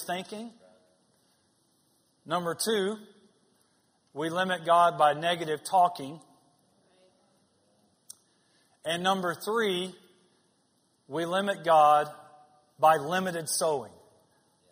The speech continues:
Joshua one verse eight says, "The book of the law shall not depart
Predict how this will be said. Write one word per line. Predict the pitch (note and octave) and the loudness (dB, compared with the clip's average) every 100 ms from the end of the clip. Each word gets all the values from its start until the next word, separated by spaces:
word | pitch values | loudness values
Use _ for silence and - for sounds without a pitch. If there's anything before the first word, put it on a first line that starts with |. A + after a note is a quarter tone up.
| _ _ _ _ - - - - - - _ _ _ _ _ _ _ _ _ _ _ _ _ D3 | _ _ _ _ -20 -20 -20 -20 -20 -20 _ _ _ _ _ _ _ _ _ _ _ _ _ 2
Joshua | G3 A#3+ - A3+ G3 F#3+ | 8 8 8 6 6 6
one | G3+ G#3 G3+ D#3+ | 4 4 2 2
verse | F#3+ F#3+ | 4 4
eight | F3+ E3 E3+ | 2 2 -2
says, | - C#3+ C3+ D3+ E3+ - - - - - - - _ _ - - _ _ _ _ _ _ _ _ _ _ _ _ _ _ _ _ _ _ _ _ _ | -2 2 2 2 0 -4 -6 -14 -20 -20 -20 -20 _ _ -20 -20 _ _ _ _ _ _ _ _ _ _ _ _ _ _ _ _ _ _ _ _ _
"The | E3 | 0
book | E3 A3+ A3 | 6 6 6
of | |
the | G3+ | 6
law | F#3+ G3 G3+ - | 10 10 8 4
shall | F3+ | 4
not | F#3 | 4
depart | F3 E3 F#3 | 2 4 4